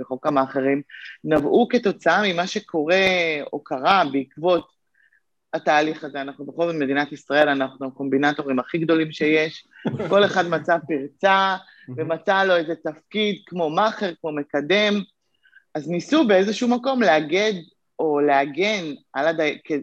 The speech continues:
Speaker 1: על הדיירים בסופו של דבר, עם חוקים קטנים כאלה. אבל ה-, לגבי הנושא של הרגולציה, זה אנחנו יכולים לבוא בטענות רק לעיריות.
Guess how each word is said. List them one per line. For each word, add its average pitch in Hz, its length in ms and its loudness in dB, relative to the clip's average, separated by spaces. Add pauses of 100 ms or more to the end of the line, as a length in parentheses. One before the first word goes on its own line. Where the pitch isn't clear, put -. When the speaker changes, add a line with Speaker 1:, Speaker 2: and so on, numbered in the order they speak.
Speaker 1:
על 143 100 2
הדיירים 147 520 0
בסופו 156 400 -8
של 139 140 -12
דבר, 123 380 0 (460)
עם 190 140 2
חוקים 240 340 2
קטנים 190 380 0
כאלה. 120 400 -2 (680)
אבל 147 440 4
ה-, 131 560 2
לגבי 131 400 -2
הנושא 190 460 -2
של 185 180 -2
הרגולציה, 147 840 -2 (100)
זה 165 120 -2
אנחנו 165 240 -8
יכולים 170 80 -6
לבוא 160 140 -4
בטענות 160 440 -4
רק 185 180 -6
לעיריות. 117 360 -2